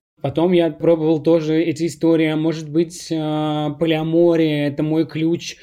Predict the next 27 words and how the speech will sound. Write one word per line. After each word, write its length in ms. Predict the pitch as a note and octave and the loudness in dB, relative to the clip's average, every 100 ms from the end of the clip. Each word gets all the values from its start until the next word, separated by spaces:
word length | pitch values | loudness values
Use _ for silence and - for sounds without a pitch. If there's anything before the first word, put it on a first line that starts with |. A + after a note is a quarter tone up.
| - - - | -20 -20 -12
к 80 | E3 | -8
успеху 500 | - - F3 F3+ E3 | -6 2 2 2 0
в 80 | |
личной 380 | D#3+ E3 - E3+ | -2 -4 0 0
жизни, 840 | D#3+ D3+ E3+ F3+ D#3+ E3 E3 D#3 | 0 -2 0 0 0 0 2 2
может 320 | D#3 D#3 D#3+ D3 | 0 -2 -4 -6
быть, 140 | D3 | -6
мне 140 | D#3+ | -4
просто 360 | D3+ D#3 D#3+ D3 | 0 0 0 -4
вот 100 | D3 | -8
действительно 480 | C#3+ C3+ F3 D#3+ D#3+ | -8 -6 -6 -4 -4
тоже 280 | D#3 E3 D#3 | -2 -2 -2
нужно 420 | D#3+ E3+ D#3 D3+ | -2 -2 -4 -6
собрать 420 | - F3 D#3 E3 | -2 0 2 0
какой-то 300 | C#3+ C#3+ E3 | -2 -2 -2
такой 320 | C#3 - D3 | -2 -2 -4
пазл 600 | B2+ F3 F3 D#3 D3+ C#3+ | 0 2 4 2 0 -2
из, 400 | D#3+ D#3 C#3 C3 | -2 -4 -6 -4
а, 260 | D3 C#3+ C#3+ | -2 -2 -2
мужчин, 640 | D3 D#3+ C3 - G3+ B3+ B3+ | -2 -2 -4 -2 2 4 2
и 140 | F3+ | -2
получится 580 | C3 D3+ F3 F#3+ - E3 | -2 0 0 -2 -6 -4
мой 320 | D3+ E3 D#3+ | -2 0 0
<laughs> 40 | |
вот 160 | D3 B2+ | -2 0
этот 360 | F#3+ D#3+ D#3 C#3+ | 0 0 -2 -4
супер-мегатрон, 1160 | - A#3 F#3 E3+ E3 F3+ D3+ F3+ G3 A#3+ B3 | -2 0 0 0 0 0 2 4 4 2 -2